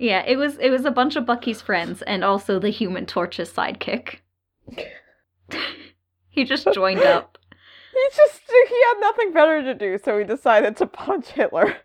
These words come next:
Speaker 1: Yeah, I mean, that is a good thing to do.
Speaker 2: Yeah, with your spare time, for
Speaker 1: Yeah.
Speaker 2: sure. Absolutely.
Speaker 1: Um, and that's mostly it for the forties,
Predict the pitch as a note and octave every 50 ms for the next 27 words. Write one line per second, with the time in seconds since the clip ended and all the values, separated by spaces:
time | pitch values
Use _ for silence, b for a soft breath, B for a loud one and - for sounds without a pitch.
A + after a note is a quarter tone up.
0 | _ _ _ _ _ _ _ _ - A4 G4 D#4+ - D4+ F#4+ G4 G#4 G4 - G4+
1 | G#4+ G4+ A#4 C5 C5 C5 A#4+ A#4+ G4 G4+ G4+ - - G4+ F#4+ E4+ B3+ B3+ A3 G#3+
2 | B3+ C#4 C#4+ B3+ F#3+ E3+ E3+ F3 G3+ A#3+ _ _ _ _ _ _ _ _ _ -
3 | E4 G#4+ C#5 D#5 A4+ E4+ D#4 - D4 C#4+ C#4 - - C4 B3+ C#4+ D4+ D4+ E4+ D4+
4 | D4 D#4 C#4 A#3+ A#3 B3 - D4+ D#4 A#3+ B3 C#4+ - F4 D4+ A#3 F#3 F#3+ F#3+ F3+
5 | G3 C#4 C#4+ D4+ D#4 C4+ C4+ C#4+ D#4+ - F#3+ F#3 F#3 G3 C#4+ D4+ _ _ _ _
6 | _ _ _ _ _ - A3+ A#3+ A#3 A3+ G#3+ G3+ F#3 E3+ E3 D#3+ E3 - F#3+ -
7 | _ _ _ _ _ _ _ _ _ _ _ _ _ _ _ _ _ _ _ _
8 | _ _ _ _ _ _ _ - C4 C4+ C#4 C4+ B3+ - - B3 C#4+ D4 F4+ G4
9 | - - B3+ B3 C4 C4 - - B3 G#3 - - _ _ - G#3 A#3 B3 A#3+ -
10 | - B3 A3 - F#3 F#3 - - - F#3+ F3 F#3 G3+ G#3+ B3 B3 C4+ C#4+ C#4+ -